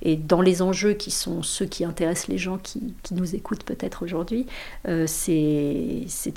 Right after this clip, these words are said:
c'est un sentiment, une, une émotion qui est très intéressante, à condition qu'elle ne prenne pas les rênes. Donc si je sens que je suis en train de sortir de mes gonds,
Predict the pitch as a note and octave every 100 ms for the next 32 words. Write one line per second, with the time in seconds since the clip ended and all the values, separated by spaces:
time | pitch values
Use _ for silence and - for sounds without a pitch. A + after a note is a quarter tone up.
0 | - - E3+ E3 D#3 D#3 E3+ - F3+ G3+
1 | G3+ E3+ D#3 D#3+ E3+ E3+ D#3+ - G#3 -
2 | - E3+ E3 D#3 E3 F3+ - - - -
3 | - - D#3+ F#3+ F3+ - B3 B3+ F#3 F3+
4 | E3+ F#3 E3+ G#3+ G#3 F#3+ - G#3+ G#3 F3+
5 | D#3+ - - - - E3 F3 - - B3+
6 | A3 G#3 - G#3+ G#3 E3+ E3 - E3+ D#3+
7 | - F#3 D3+ - G#3+ A3 - - C4+ E3
8 | E3 - - - G3+ F3 F3 E3 F3+ A#3+